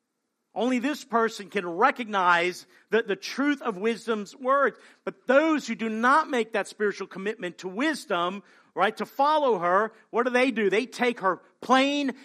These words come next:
and truthful and right speech and distort it and twist it and pervert it. This is what the world does,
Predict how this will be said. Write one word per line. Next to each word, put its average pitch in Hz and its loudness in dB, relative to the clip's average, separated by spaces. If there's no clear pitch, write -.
and 180 -6
truthful 269 0
and 180 -2
right 262 4
speech - -8
and 170 -10
distort 165 -6
it - -12
and 120 -16
twist - -2
it 127 -8
and 170 -8
pervert 185 0
it. - -8
This - -12
is 175 -8
what 214 -4
the 214 -4
world 226 2
does, 113 -8